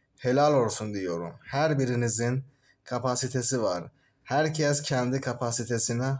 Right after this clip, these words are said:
baksın. Varoluşsal bir karakteri yükseltebilmelisiniz. Varoluşsal karakterin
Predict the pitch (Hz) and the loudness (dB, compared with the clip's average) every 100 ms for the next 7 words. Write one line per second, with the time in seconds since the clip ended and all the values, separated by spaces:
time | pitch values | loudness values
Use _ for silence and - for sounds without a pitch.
0 | - 101 - - 104 80 - _ _ _ | -2 -4 -2 -4 -4 -8 -14 _ _ _
1 | _ _ _ _ _ _ - 113 135 135 | _ _ _ _ _ _ -10 -2 2 4
2 | 143 139 139 - 156 156 151 143 143 151 | 6 4 4 2 4 4 4 4 2 2
3 | 135 120 - 120 117 135 135 - _ _ | 2 0 -2 -2 0 0 -2 -8 _ _
4 | 120 131 127 131 123 117 123 117 113 120 | -2 0 0 0 0 0 -2 0 0 0
5 | 127 - 98 92 - - - _ _ _ | 0 -2 -4 -4 -4 -4 -10 _ _ _
6 | _ _ _ _ _ _ 110 131 143 151 | _ _ _ _ _ _ -2 2 4 4
7 | 151 147 - 151 139 - 127 131 127 127 | 4 2 2 2 2 2 2 2 0 0
8 | 131 127 98 | 2 2 -2